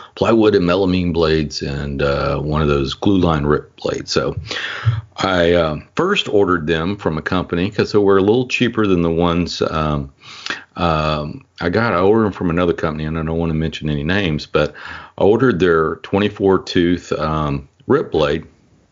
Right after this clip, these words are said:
and I ripped on it, and I went, "Well, this is leaving some salt marks."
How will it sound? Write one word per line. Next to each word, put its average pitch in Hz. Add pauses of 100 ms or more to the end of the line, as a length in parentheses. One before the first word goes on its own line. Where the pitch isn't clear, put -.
(180)
and 95 (520)
I 76
ripped 123
on 82
it, 90
and 90
I 87
went, 87 (960)
"Well, 107
this 123
is 180
leaving 87
some 71
salt 65
marks." -